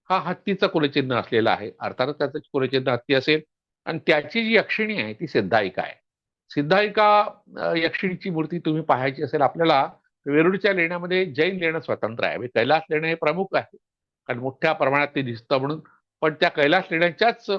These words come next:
उजवीकडे किंवा आपल्या डावीकडे जैन लेणं आहे, त्या ठिकाणी सिद्धायिकेची मूर्ती आहे. बदामीच्या लेण्यामध्ये सुद्धा सिद्धायिकेची मूर्ती आहे. अशा तऱ्हेने खूप ठिकाणी,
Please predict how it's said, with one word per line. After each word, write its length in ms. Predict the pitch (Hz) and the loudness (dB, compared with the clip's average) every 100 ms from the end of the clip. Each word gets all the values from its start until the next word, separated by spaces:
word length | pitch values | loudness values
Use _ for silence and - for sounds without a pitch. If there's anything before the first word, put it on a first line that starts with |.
| - | -2
उजवीकडे 500 | 143 139 139 135 127 | -4 0 2 2 2
किंवा 180 | 165 165 | 2 2
आपल्या 240 | - 175 | 2 0
डावीकडे 460 | 160 113 107 120 165 | 2 0 0 -4 -4
जैन 280 | 113 151 170 | -2 0 2
लेणं 240 | 110 101 | 0 0
आहे, 100 | 143 - _ _ _ - | -2 -6 _ _ _ -2
त्या 120 | 190 | -2
ठिकाणी 440 | 190 160 170 170 | -2 -4 -4 -6
सिद्धायिकेची 640 | - 127 123 120 113 95 101 | -4 0 2 2 0 -8 -8
मूर्ती 320 | 95 - 98 | -10 -2 -2
आहे. 160 | 101 - _ _ _ 113 | 0 -8 _ _ _ 0
बदामीच्या 520 | 131 175 202 196 208 | 4 4 2 0 2
लेण्यामध्ये 320 | 185 185 185 | 2 0 -2
सुद्धा 240 | 175 170 | 0 0
सिद्धायिकेची 580 | 175 147 135 139 131 113 | 0 0 0 0 -2 -8
मूर्ती 320 | 113 107 - | -8 -6 -4
आहे. 120 | 135 165 _ _ _ | -4 -6 _ _ _
अशा 260 | - 143 214 | -2 2 0
तऱ्हेने 320 | 208 214 233 | 2 0 0
खूप 260 | - 269 254 | 4 4 4
ठिकाणी, 640 | 185 160 156 139 - 110 | 2 2 2 0 -4 -12